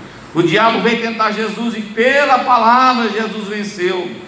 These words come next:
O poder da palavra é tão forte que o próprio Jesus venceu a Satanás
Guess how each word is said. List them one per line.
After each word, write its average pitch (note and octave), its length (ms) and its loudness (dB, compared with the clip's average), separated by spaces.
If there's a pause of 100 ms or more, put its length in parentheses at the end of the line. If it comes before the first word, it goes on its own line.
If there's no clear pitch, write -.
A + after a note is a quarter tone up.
(260)
O E3+ 80 -6
poder A#3+ 640 2
da A#3+ 140 2
palavra B3 400 2
é A#3+ 80 -4
tão C4 260 -4
forte B3+ 420 2 (340)
que C#4 180 -2
o - 200 -2
próprio C#4+ 500 2
Jesus B3+ 460 -4
venceu A#3+ 400 -6
a A#3+ 40 -4
Satanás A#3+ 720 0